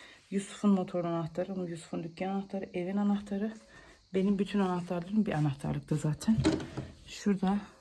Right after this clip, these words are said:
yatan tospağcık gece babasıyla uyudu. Çünkü Netflix yaptılar. Ben de dedim ki ben gidiyorum salonda yatıyorum. Salonda mis gibi yattım. Pencereyi açtım, buz gibiydi. Sabaha karşı mı gece mi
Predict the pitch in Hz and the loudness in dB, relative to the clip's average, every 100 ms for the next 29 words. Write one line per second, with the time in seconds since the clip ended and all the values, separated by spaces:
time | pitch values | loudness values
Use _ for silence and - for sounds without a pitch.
0 | - _ 185 180 190 185 - 180 - 180 | -20 _ -8 -6 -2 -2 -2 -6 -4 -2
1 | 175 190 - - - - - - 185 190 | 0 -2 -8 -16 -18 -20 -20 -6 -2 2
2 | 190 170 175 180 170 - 170 190 190 196 | 2 0 -2 0 0 0 0 -2 4 4
3 | 175 170 - - - 147 - 190 175 175 | 4 -2 -4 -6 -6 -6 -4 -2 0 0
4 | - - - - 185 196 - - - - | -2 -16 -20 -6 -4 -4 -8 -20 -20 -20
5 | - - 175 180 180 - - 180 170 160 | -16 -10 -4 -4 -4 -8 -6 -4 -4 -2
6 | - 175 - 160 165 160 - - 165 156 | -2 -2 -2 -2 0 0 -2 -4 -6 -4
7 | - 170 170 175 175 170 - 170 165 160 | -4 -2 -2 -2 -2 -4 -6 -2 -2 -4
8 | - 185 175 160 165 170 165 160 - 170 | -8 -6 -2 0 0 -2 -2 -4 -4 -4
9 | 156 170 160 156 156 160 202 - - - | -2 -4 -2 -2 0 -2 -4 -8 -20 -20
10 | - - - - 175 170 185 185 175 165 | -20 -20 -20 -6 -2 0 -2 -2 -4 -4
11 | - 151 143 165 180 | -6 -8 -6 -4 -4